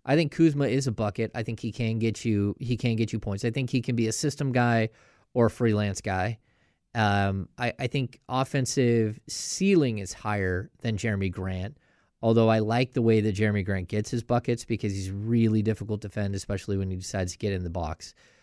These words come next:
Um, he goes up and over the top of players, really, really easy to get a bucket the way he plays. Um, but I would say that Kuzma is a much, much, much better rebounder.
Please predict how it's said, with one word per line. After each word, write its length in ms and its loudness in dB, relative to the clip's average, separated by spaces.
Um, 280 0
he 140 0
goes 280 2
up 340 0
and 220 -8
over 200 0
the 80 -2
top 280 -4
of 60 -12
players, 340 -4
really, 540 0
really 560 -4
easy 420 0
to 80 -2
get 160 -2
a 40 -4
bucket 340 -4
the 80 -8
way 140 -6
he 100 -6
plays. 400 -8
Um, 340 0
but 240 4
I 80 6
would 160 2
say 160 4
that 160 -2
Kuzma 420 -2
is 200 0
a 60 -6
much, 560 -2
much, 540 -2
much 440 -2
better 200 -2
rebounder. 420 -6